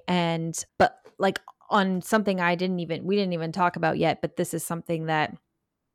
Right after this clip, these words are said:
I was taught and then have never forgot, is adding flavor, your own flavor, to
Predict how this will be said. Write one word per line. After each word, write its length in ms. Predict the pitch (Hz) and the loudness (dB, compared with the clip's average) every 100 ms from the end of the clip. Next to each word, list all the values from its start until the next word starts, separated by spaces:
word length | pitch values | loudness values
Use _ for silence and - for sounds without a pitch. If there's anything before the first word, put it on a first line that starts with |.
| _ _ _ _ _ _ | _ _ _ _ _ _
I 360 | - 170 170 170 | 2 4 4 2
was 800 | 160 165 160 156 156 165 - - _ _ _ _ _ - | 2 2 2 2 -2 -4 -10 -12 _ _ _ _ _ -16
taught 600 | - - 202 180 - - - | -2 6 8 8 6 0 -4
and 260 | 185 170 | -2 0
then 480 | 165 165 160 160 160 - _ _ _ - | 2 2 2 0 -4 -10 _ _ _ -8
have 240 | - 170 | -2 0
never 340 | 170 165 156 160 | 2 0 0 -2
forgot, 640 | - 151 196 175 175 - - - - - _ | -4 2 4 6 4 0 -10 -20 -20 -20 _
is 280 | 220 185 170 - | 4 4 2 -2
adding 720 | 180 180 185 208 214 226 240 _ _ _ _ _ _ _ _ | 2 4 4 2 0 -2 -4 _ _ _ _ _ _ _ _
flavor, 800 | - - 180 170 170 185 190 202 - - _ _ | -20 -8 0 2 2 4 4 2 -4 -20 _ _
your 300 | - 165 156 | -8 -2 0
own 160 | 156 214 | 0 0
flavor, 300 | 269 208 214 - - - _ - | -2 -4 -6 -12 -20 -20 _ -8
to 300 | - 185 165 | -2 0 0